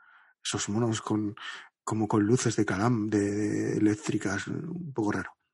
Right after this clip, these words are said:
Bueno, sin más. Y ahora, Palillos,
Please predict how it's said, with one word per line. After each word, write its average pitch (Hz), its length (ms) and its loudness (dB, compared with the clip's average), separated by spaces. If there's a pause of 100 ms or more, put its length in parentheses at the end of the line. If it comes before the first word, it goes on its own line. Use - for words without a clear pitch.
Bueno, 147 240 4 (640)
sin - 220 2
más. 110 320 0 (1400)
Y 127 220 8
ahora, 113 760 6
Palillos, 110 880 6